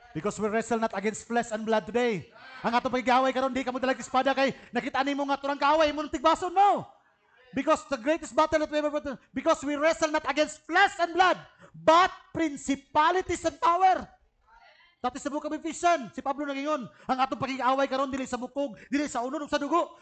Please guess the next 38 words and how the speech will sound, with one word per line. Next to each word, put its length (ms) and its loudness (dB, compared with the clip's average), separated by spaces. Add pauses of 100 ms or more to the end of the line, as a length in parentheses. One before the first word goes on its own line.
kundi 240 -4
pinaagi 480 0
sa 80 -2
espiritu 680 0 (200)
nga 240 0
nagdagan 400 4
niining 320 -4
kahanginan 480 -6
karon. 240 -6 (2000)
There 160 -10
is 80 -12
a 80 -8
Bible 240 -2
to 160 -10
that. 160 2
Ato 160 -8
na 120 -4
ihatag 280 -4
niya, 80 -4
Migson. 320 -6
Hallelujah. 400 -6 (400)
Ato 240 -12
lang 80 -2
ni 80 -8
tiwason, 320 -4
Migson. 400 -8 (320)
"And 160 -4
there 140 2
was 180 0
war 160 4
in 160 -2
heaven. 400 -4 (480)
Michael 640 2
and 80 -4
his 160 -10
angels 320 -6 (1800)
against 560 2
the 180 6